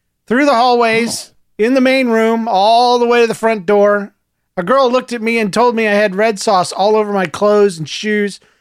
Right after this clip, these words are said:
Speaker 1: I was covered, so I cleaned myself up for about twenty minutes.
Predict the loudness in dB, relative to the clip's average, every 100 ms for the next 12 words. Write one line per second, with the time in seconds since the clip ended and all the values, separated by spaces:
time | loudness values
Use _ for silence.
0 | _ -6 -6 -4 -2 0 0 -2 -4 _
1 | _ _ _ -6 -6 -2 -2 0 -2 0
2 | -2 0 -2 -2 _ -8 -4 -4 -6 -6
3 | -2 0 0 -2 -4 -8 -16